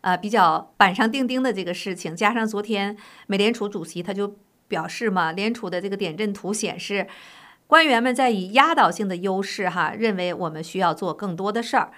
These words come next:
所以呢，他说美联储的这个通胀的斗争可能需要数年的时间。所以呢，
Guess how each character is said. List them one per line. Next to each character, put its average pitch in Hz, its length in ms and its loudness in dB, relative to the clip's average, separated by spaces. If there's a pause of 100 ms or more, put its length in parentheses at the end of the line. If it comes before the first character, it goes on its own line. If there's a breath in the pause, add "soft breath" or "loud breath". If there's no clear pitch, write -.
(100)
所 - 140 0
以 226 100 6
呢， 180 120 -2
他 208 120 -2
说 202 160 -2
美 185 120 -2
联 175 180 -6
储 180 140 -10
的 - 120 -14
这 180 100 -12
个 165 100 -6
通 254 500 -2
胀 254 180 0
的 175 80 -4
斗 208 220 -2
争 208 180 -6
可 214 160 -6
能 165 140 -6
需 277 140 -6
要 240 160 4
数 415 500 0
年 165 260 -4
的 180 100 -4
时 170 260 -8
间。 165 340 -4 (480 loud breath)
所 294 100 0
以 285 120 4
呢， 262 240 6